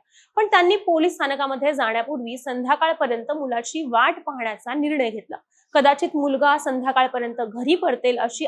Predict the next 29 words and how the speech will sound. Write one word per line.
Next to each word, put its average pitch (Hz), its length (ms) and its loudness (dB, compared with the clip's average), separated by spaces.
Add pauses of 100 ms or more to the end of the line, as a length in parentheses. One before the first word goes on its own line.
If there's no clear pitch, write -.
आशा 220 400 0
त्यांच्या 247 380 -2
मनामध्ये 254 460 -2
होती, - 360 -10 (140)
पण 339 120 8
संध्याकाळ 330 480 6
होऊन 294 340 2
आता 269 260 4
रात्र 254 320 4
झाली. 214 260 -2 (240)
घड्याळाचा 247 440 2
काटा 277 360 2
नऊ 311 320 2
वाजेच्या 339 380 2
पुढे 320 360 2
गेलेला, 220 320 0 (460)
तरीही 320 360 4
वैभव 262 380 4
काही 240 180 2
घरी 233 240 -6
परतले 247 400 2
नाही. - 180 -10 (180)
त्यामुळे 254 340 2 (120)
हरिभाऊ 349 400 2
मोहोड 254 360 2
यांनी 240 300 -2
शेवटचा 277 640 0
पर्याय 262 300 2
म्हणून 226 240 -4